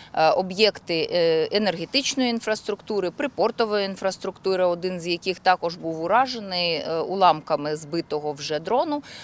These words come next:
Але очевидним, що траєкторія була в тому напрямку. М, не можна виключати їх залежність від тих старих карт, якими вони користуються, але й недооцінювати ворога також не варто.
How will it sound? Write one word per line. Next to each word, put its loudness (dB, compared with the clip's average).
Але 6
очевидним, 0
що -2
траєкторія 2
була 2
в -4
тому -4
напрямку. -10
М, -8
не 2
можна 4
виключати 2
їх 0
залежність 2
від 0
тих -4
старих 4
карт, 6
якими -4
вони -4
користуються, -4
але 6
й 0
недооцінювати -2
ворога 0
також -4
не -8
варто. -4